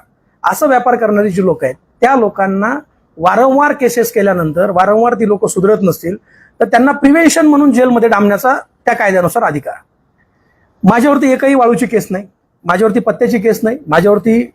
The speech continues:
जमिनीची केस नाही, माझ्यावरती कुठलीही क्रिमिनल केस नाही. माझ्यावरती ज्या काही केसेस आहेत, त्या आंदोलनाच्या केसेस आहेत. तो ॲक्ट माझ्यावरती वापरला. त्या ॲक्टमध्ये एवढी ताकद लावली की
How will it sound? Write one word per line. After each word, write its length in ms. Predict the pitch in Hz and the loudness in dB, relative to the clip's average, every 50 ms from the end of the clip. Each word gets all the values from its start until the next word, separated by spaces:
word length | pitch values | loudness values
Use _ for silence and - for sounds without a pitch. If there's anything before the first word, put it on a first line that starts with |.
| _ 180 175 | _ -6 -2
जमिनीची 400 | 180 208 220 233 247 247 233 262 | 0 2 4 4 2 2 0 0
केस 240 | - 254 233 226 240 | 0 0 0 0 2
नाही, 180 | 233 233 240 240 240 _ _ _ _ _ _ - | 0 0 0 -2 -6 _ _ _ _ _ _ -4
माझ्यावरती 460 | 175 190 196 214 220 220 208 - 233 | -2 0 2 2 2 2 0 -2 -6
कुठलीही 640 | - - - 170 - 233 233 254 220 254 294 294 | -8 -8 -16 -10 -4 0 0 2 4 4 2 2
क्रिमिनल 560 | 294 294 - _ 240 240 220 226 233 233 240 | 0 -4 -6 _ 0 2 2 4 4 2 0
केस 280 | 226 233 233 220 208 214 - | 0 0 0 -2 -2 0 -2
नाही. 320 | 190 185 170 147 185 247 - _ _ _ _ _ _ _ | -2 -2 0 -2 -2 -4 -6 _ _ _ _ _ _ _
माझ्यावरती 380 | 170 185 196 220 220 220 254 | -2 0 2 2 2 0 -2
ज्या 180 | 190 160 214 240 | -2 -2 -2 -2
काही 180 | 233 302 302 277 | 0 0 0 0
केसेस 360 | 220 240 226 240 190 - 233 | 0 -2 0 0 -2 -2 -2
आहेत, 100 | 233 - | -2 -2
त्या 100 | 269 202 | -2 0
आंदोलनाच्या 480 | 185 196 208 208 196 185 175 165 165 | 2 0 2 2 0 0 -2 -2 -4
केसेस 360 | 151 - 131 - - - - - | -8 -8 -12 -14 -14 -20 -20 -20
आहेत. 60 | _ _ _ _ _ _ _ _ _ _ _ _ _ _ _ _ _ _ _ _ _ _ _ _ _ - - | _ _ _ _ _ _ _ _ _ _ _ _ _ _ _ _ _ _ _ _ _ _ _ _ _ -4 -2
तो 120 | 302 - 311 - - | 0 0 0 -2 -2
ॲक्ट 360 | - 254 294 294 - - - - - | 0 0 0 0 -4 -8 -16 -14 -8
माझ्यावरती 460 | 214 214 208 220 247 233 233 233 240 | -6 -2 0 0 2 2 2 2 2
वापरला. 500 | 214 208 202 - 247 226 226 240 254 285 - - _ _ _ | 0 2 2 2 2 2 2 2 0 -2 -4 -10 _ _ _
त्या 100 | - 254 | -2 -2
ॲक्टमध्ये 540 | 247 - 220 247 240 - 254 247 269 294 311 | 0 0 -2 -2 -2 -2 -2 -2 0 0 0
एवढी 320 | 415 359 220 214 311 349 | 0 2 2 2 2 2
ताकद 360 | 359 359 285 262 240 247 196 208 | 2 0 -2 0 0 -2 -2 0
लावली 320 | 190 160 151 143 131 139 - - _ _ _ _ _ _ _ _ _ _ _ | -2 -2 -2 -4 -6 -10 -14 -18 _ _ _ _ _ _ _ _ _ _ _
की 280 | 240 247 254 262 415 | 0 0 0 0 -2